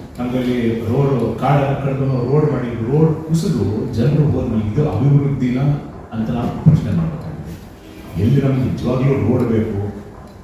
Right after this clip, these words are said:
ಅಥವಾ ಅಲ್ಲಿ ರೈಲ್ವೆ ಬೇಕಾ, ಅಥವಾ ಬೇರೆ ಯಾವ್ದಂಥ ನಮ್ಮ, ಆ, ಟ್ರಾನ್ಸ್‌ಪೋರ್ಟೇಷನ್ ಫೆಸಿಲಿಟಿನ ನಾವು ಬೇರೆ ಬೇರೆ ಕೊಡ್ಲಿಕ್ಕಾಗತ್ತಾ? ಯಾಕಂದ್ರೆ ಅಲ್ಲಿ ಸ್ಟಡಿ ಮಾಡಿದ ಪ್ರಕಾರ ಅವ್ರು ಹೇಳೋದು,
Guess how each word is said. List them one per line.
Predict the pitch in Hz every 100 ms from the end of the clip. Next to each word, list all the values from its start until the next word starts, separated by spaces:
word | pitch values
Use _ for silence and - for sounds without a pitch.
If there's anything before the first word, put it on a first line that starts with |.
| 101
ಅಥವಾ | 107
ಅಲ್ಲಿ | 104 107 107
ರೈಲ್ವೆ | - 85 85 107 123 127
ಬೇಕಾ, | 95 85 92 95 - - - - - - - - -
ಅಥವಾ | -
ಬೇರೆ | - 113 135 131
ಯಾವ್ದಂಥ | 117 113 110 110
ನಮ್ಮ, | 104 101 101 - 98 92
ಆ, | 85 82 - 165 160 - - - - - - - - - - -
ಟ್ರಾನ್ಸ್‌ಪೋರ್ಟೇಷನ್ | 113 113 - 101 104 107
ಫೆಸಿಲಿಟಿನ | 104 110 107 104 98
ನಾವು | 95 92
ಬೇರೆ | 92 90
ಬೇರೆ | 90 90
ಕೊಡ್ಲಿಕ್ಕಾಗತ್ತಾ? | 87 95 87 85 80 80 85 - - - - - - -
ಯಾಕಂದ್ರೆ | 123 131
ಅಲ್ಲಿ | 139 147 156 - - - -
ಸ್ಟಡಿ | - 131 151
ಮಾಡಿದ | 147 143 139
ಪ್ರಕಾರ | 135 135 139
ಅವ್ರು | 135 117
ಹೇಳೋದು, | 127 131 143 156